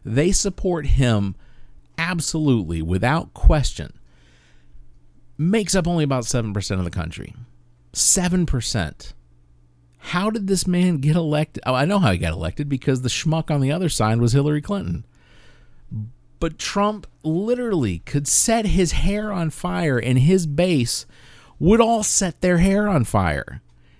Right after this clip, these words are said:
If he came out and he said, "Let's do it," they'd all do it. I, I,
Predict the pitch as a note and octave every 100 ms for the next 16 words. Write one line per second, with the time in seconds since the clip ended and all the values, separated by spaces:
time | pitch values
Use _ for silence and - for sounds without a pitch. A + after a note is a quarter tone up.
0 | - C#3 D3 G#3 - G3 F#3+ F#3+ F3 E3+
1 | E3+ F#3+ F3 G3+ F#3 F3 F#3 B3 A3 -
2 | - - - - - G#3+ G#3 G#3 A3 F3+
3 | B3 B3+ E3 F2+ - - - - - -
4 | - _ _ - E3 A2+ D#3+ D3